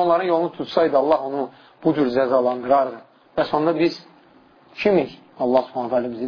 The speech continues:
cəzalandırmasın. Onlar barəsində, həqiqətən onların qəzəbə düçar olma barə-, olması barəsində bir çox ayələr var ki, bu ayəni izah edir.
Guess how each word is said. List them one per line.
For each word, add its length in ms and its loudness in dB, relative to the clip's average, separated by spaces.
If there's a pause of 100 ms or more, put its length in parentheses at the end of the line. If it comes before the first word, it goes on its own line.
cəzalandırmasın. 720 -12 (3500)
Onlar 320 4
barəsində, 640 0 (320)
həqiqətən 560 0
onların 400 0
qəzəbə 440 2
düçar 280 0
olma 300 2 (100)
barə-, 280 4
olması 360 0
barəsində 600 0 (1700)
bir 140 6
çox 220 0 (100)
ayələr 340 2
var 200 2 (460)
ki, 160 -2
bu 120 6
ayəni 300 -2
izah 240 0
edir. 180 -12